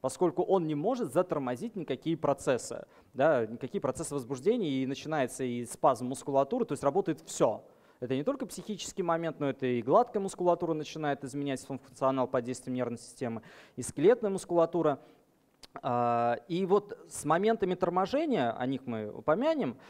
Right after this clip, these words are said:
с точки зрения физиологии, это тоже, а, вопрос, э, психологии и психотерапии, потому что с ними тоже надо работать, там есть разница,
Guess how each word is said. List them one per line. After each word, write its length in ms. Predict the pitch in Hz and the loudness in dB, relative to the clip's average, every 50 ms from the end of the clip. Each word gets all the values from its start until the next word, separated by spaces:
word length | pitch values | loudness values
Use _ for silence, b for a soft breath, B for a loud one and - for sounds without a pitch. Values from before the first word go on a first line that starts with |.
| B B | B B
с 60 | - | -18
точки 220 | - 120 - - 139 | -16 -14 -12 -8 -4
зрения 240 | 143 151 143 135 | -2 -2 -2 -2
физиологии, 440 | 127 - 131 151 185 240 294 233 214 | -4 -2 2 2 4 4 2 2 0
это 140 | 196 - 240 | 0 0 0
тоже, 540 | - - 247 240 226 151 165 147 135 123 B B B B B B - | 2 4 6 6 6 6 4 4 4 4 B B B B B B -8
а, 380 | - 127 123 123 123 120 123 | -2 0 2 4 4 4 4
вопрос, 460 | 117 151 170 - 208 190 165 - - - | 4 2 2 4 4 2 2 0 0 0
э, 260 | 143 135 127 127 123 - - - - _ | 2 2 2 2 0 -2 -6 -18 -20 _
психологии 600 | - - 160 - 170 170 190 202 190 156 135 147 | -10 -8 0 2 4 6 6 6 4 2 0 -4
и 20 | |
психотерапии, 760 | 139 - - 180 147 147 - 147 151 165 160 - 285 294 262 190 | -8 -6 -4 -4 -2 0 0 2 2 2 0 0 -2 0 -2 -2
потому 340 | 143 - - 139 139 160 | -4 -2 0 0 0 0
что 140 | 147 - - | -4 -8 -12
с 80 | - - | -10 -6
ними 160 | 165 156 160 | -4 -4 -2
тоже 260 | - 151 139 131 143 | 0 0 0 0 0
надо 240 | 151 147 147 139 143 | 0 0 0 2 2
работать, 460 | 143 151 160 214 247 214 180 - - | 2 2 2 2 2 2 0 -2 0
там 180 | - 160 147 147 | 0 0 0 0
есть 220 | 151 156 131 - | -2 -2 -2 0
разница, 880 | 160 180 214 254 247 180 180 160 139 - - - 127 113 104 - - | 2 2 2 2 0 -2 -4 -6 -6 -6 -2 0 0 0 0 -2 -6